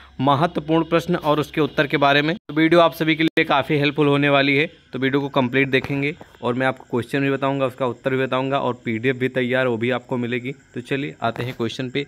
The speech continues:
जानते हैं कौन कौन से महत्वपूर्ण प्रश्न हैं आपके परीक्षा के लिए। तो आज की इस वीडियो का पहला प्रश्न है कि रा-, अंतर्राष्ट्रीय राजनीति का अर्थ एवं परिभाषा दीजिए, यानी कि इंटरनेशनल जो पॉलिटिक्स होती है उससे संबंधित क्वेश्चन है, क्योंकि प्रश्न पत्र का नाम ही पॉलि-, इंटरनेशनल पॉलिटिक्स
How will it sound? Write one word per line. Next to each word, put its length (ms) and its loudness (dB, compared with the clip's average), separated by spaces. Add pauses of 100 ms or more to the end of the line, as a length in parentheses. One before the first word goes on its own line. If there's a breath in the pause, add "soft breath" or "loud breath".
जानते 340 -4
हैं 80 -10
कौन 160 -6
कौन 180 -8
से 120 -8
महत्वपूर्ण 400 -6
प्रश्न 300 -8
हैं 100 -2
आपके 240 -6
परीक्षा 340 -6
के 140 -14
लिए। 160 -12 (500 soft breath)
तो 60 -8
आज 140 -10
की 80 -6
इस 140 -12
वीडियो 220 0
का 80 0
पहला 380 0
प्रश्न 280 -4
है 80 -4
कि 180 -2
रा-, 480 0
अंतर्राष्ट्रीय 720 0
राजनीति 720 -2
का 80 0
अर्थ 380 -2 (100)
एवं 260 -6
परिभाषा 480 -2
दीजिए, 400 -8
यानी 240 -6
कि 160 -4
इंटरनेशनल 680 -6
जो 100 -8
पॉलिटिक्स 480 -8
होती 380 -6
है 100 -8 (480 loud breath)
उससे 200 -6
संबंधित 400 -2
क्वेश्चन 400 -2
है, 60 -4
क्योंकि 200 -8
प्रश्न 460 -8
पत्र 280 -6
का 140 -6
नाम 240 -4
ही 80 -6
पॉलि-, 380 -6
इंटरनेशनल 580 -8
पॉलिटिक्स 480 -10